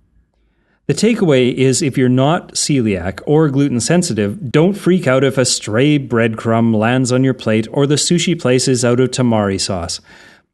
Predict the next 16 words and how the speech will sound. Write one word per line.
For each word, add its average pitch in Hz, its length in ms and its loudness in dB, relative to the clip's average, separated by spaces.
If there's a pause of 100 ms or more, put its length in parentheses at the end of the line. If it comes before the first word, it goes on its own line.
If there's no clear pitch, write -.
(120)
You're 139 160 2
probably 151 580 0
going 120 240 2
to 117 80 -2
be 120 100 0
just 117 280 0
fine. 98 460 -2 (600)
You 135 120 -2
consume 151 520 2
food. 127 500 -2 (260)
Food 170 280 2
isn't 131 220 2
supposed 165 520 -2
to 110 200 -2
consume 131 600 0
you. 135 400 0